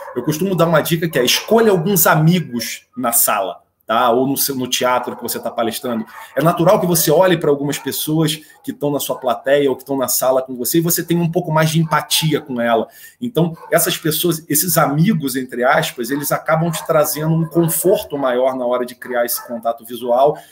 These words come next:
e te dando um pouco mais de tranquilidade e, naturalmente, isso faz criar o quê? Uma sintonia com o público como um todo. Então, escolha alguns amigos, é, na tua, no teu público que te ajudem a ser um ponto de referência pra que você possa sempre manter o contato visual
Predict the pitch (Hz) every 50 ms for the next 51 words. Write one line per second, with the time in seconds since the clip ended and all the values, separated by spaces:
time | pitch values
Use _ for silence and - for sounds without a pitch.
0 | - - 135 139 - 170 156 156 160 170 165 160 160 170 165 - 156 156 160 156
1 | 156 156 - 156 156 151 151 156 151 147 147 156 175 151 - - 156 160 175 175
2 | - 170 165 170 185 180 - - - - 170 165 - - - 165 175 190 - -
3 | 143 139 147 143 - - - - 214 233 233 233 220 202 175 165 160 160 175 185
4 | 202 202 196 - _ _ _ _ _ _ - 175 175 165 - 165 180 175 160 160
5 | 160 - - - 165 160 160 165 160 156 156 147 139 - 120 123 127 - 175 190
6 | 190 - - - _ _ - - - - 214 226 233 220 196 175 160 220 254 269
7 | 220 202 180 156 151 151 160 160 160 123 123 113 - - - - - - - -
8 | - - 123 127 127 - - 131 135 131 123 123 - - - 139 135 135 127 120
9 | 117 113 113 113 - 123 123 127 127 - 131 127 - - 147 175 190 165 139 131
10 | - - 120 - 165 160 - 160 156 156 165 180 170 180 175 175 - 175 180 165
11 | 165 - 185 196 208 208 190 160 175 160 165 170 - - 156 147 151 170 165 160
12 | 180 - - 165 160 160 156 - 165 - - 160 - - - - 185 190 - 180
13 | 180 180 175 165 160 160 170 170 170 165 165 160 156 147 - 147 143 143 151 143
14 | 139 147 - 131 131 120 123 131 139 -